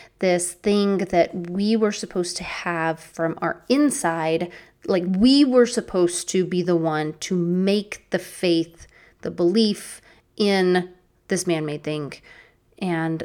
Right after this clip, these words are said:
that's what faith was. And so this word faith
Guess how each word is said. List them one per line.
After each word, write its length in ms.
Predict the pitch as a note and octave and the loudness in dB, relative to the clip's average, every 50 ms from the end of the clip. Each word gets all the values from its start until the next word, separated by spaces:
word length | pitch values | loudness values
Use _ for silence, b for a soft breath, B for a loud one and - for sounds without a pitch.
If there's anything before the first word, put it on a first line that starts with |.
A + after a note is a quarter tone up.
| - - | -10 -8
that's 440 | F#3 F#3 G3+ F3+ F3 F3 - - | -6 -4 0 0 0 0 0 -4
what 220 | - F#3 F3 - - | 0 0 0 0 -2
faith 420 | - - - D#3+ D3+ D3+ - - F3+ | -8 -6 -4 -4 -4 -6 -12 -16 -12
was. 380 | F3+ - C3+ C3+ C3 - - | -8 -8 -6 -6 -8 -8 -8
And 160 | - F3 F3+ | -6 -6 -6
so 320 | E3+ - - F#3+ F#3 F3 F3+ B B B B | -6 -2 0 0 0 0 -2 B B B B
this 240 | - G#3+ G#3 - B3 | -2 -2 -2 -2 -2
word 280 | A#3+ C#4+ D#4+ D#4+ C4+ | 0 2 2 2 2
faith 420 | - - - A#3+ G#3+ G#3+ - - | 0 0 0 2 2 2 -2 -6